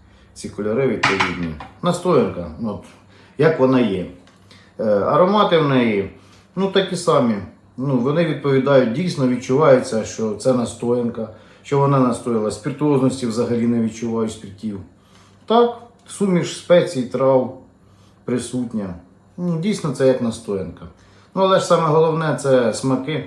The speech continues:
Тож давайте розпочнемо. Дегустація все-таки.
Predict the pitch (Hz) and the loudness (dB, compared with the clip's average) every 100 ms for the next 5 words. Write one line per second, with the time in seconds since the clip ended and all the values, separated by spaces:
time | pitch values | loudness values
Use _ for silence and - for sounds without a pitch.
0 | - 120 113 120 117 - 110 - 117 - | -10 -10 -2 0 0 0 -2 -4 -10 -4
1 | 117 120 117 - - - _ 110 104 98 | -2 -2 -4 -12 -20 -20 _ -10 -8 -4
2 | 110 101 92 90 90 - - | -4 -4 -6 -10 -12 -14 -16